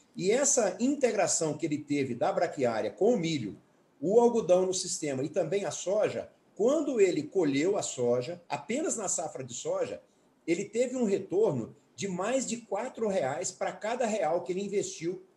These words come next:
na produção dessa lavoura. Então, assim, isso dá um benefício muito grande devido ao manejo do sistema.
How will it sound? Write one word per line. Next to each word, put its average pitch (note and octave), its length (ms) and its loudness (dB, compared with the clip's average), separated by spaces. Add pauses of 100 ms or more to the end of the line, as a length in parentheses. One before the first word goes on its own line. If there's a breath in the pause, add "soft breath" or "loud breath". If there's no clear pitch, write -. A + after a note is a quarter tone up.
(140)
na E3+ 200 -4
produção G3+ 400 -6
dessa G3 220 -2
lavoura. C#3+ 460 -2
Então, C#3 200 -4
assim, F#3 360 -4 (260 soft breath)
isso G3 300 -8
dá B3 160 -2
um C#4+ 100 -2
benefício F3 540 -4
muito C#3+ 240 -8
grande D3 420 -6 (240 soft breath)
devido G#3+ 320 0
ao B3 80 2
manejo A#3+ 400 0
do A3+ 80 -10
sistema. A3+ 640 -2